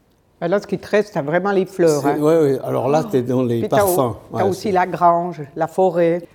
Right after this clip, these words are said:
Speaker 1: Ouais, comme on a dit, le mariage parfait, tous les deux s'élèvent ensemble.
Speaker 2: Ouais, ouais.
Speaker 1: Bon, alors, euh, ça, c'est à juger. On reste là.
Speaker 2: À juger.
Speaker 1: C'est très bon.
Speaker 2: Point.
Speaker 1: Moi, j'aimerais bien essayer l'Arvine, la petite Arvine, avec le trente-deux mois.
Speaker 2: Yes. Magnifique, ce vin.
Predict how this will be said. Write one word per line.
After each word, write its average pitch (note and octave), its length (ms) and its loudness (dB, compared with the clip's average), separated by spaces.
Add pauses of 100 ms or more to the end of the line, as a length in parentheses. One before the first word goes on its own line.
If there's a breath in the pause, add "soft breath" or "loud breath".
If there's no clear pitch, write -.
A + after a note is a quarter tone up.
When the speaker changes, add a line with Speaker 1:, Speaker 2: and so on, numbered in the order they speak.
(120 loud breath)
Speaker 1:
Ouais, - 120 -8
comme G3 160 -2
on G3 100 -2
a G#3 100 -2
dit, C#4 120 -4
le B3 60 -4
mariage F#3+ 380 -4
parfait, A3+ 380 -2
tous A#3 160 -8
les A#3+ 140 2
deux B3 180 0
s'élèvent A3 800 2 (160)
ensemble. F#3+ 580 -6
Speaker 2:
Ouais, B2 200 -2 (240)
ouais. - 80 -8 (760 soft breath)
Speaker 1:
Bon, G#3 120 2
alors, G3+ 300 2
euh, F#3+ 40 -8 (320)
ça, A#3 180 -2
c'est A3+ 120 -2
à F3+ 120 2
juger. G#3+ 520 0
On F#3 80 -2
reste G3 260 -6
là. G3 220 2
Speaker 2:
À - 20 -8
juger. B2+ 260 -2
Speaker 1:
C'est A2+ 60 -2
très G3+ 160 -2
bon. E3+ 200 -2 (140)
Speaker 2:
Point. D3 460 -2 (220)
Speaker 1:
Moi, A3 120 0
j'aimerais A3 300 0
bien G#3 160 4
essayer B3+ 340 0
l'Arvine, A3+ 500 0
la A3 100 0
petite A3+ 260 -6
Arvine, G#3 400 -2
avec G3+ 240 -2
le G#3 80 0
trente-deux F#3 380 -4
mois. D#3+ 200 -8 (180)
Speaker 2:
Yes. - 600 -4 (1500 loud breath)
Magnifique, B2 500 -2
ce - 140 -4
vin. G2+ 220 -10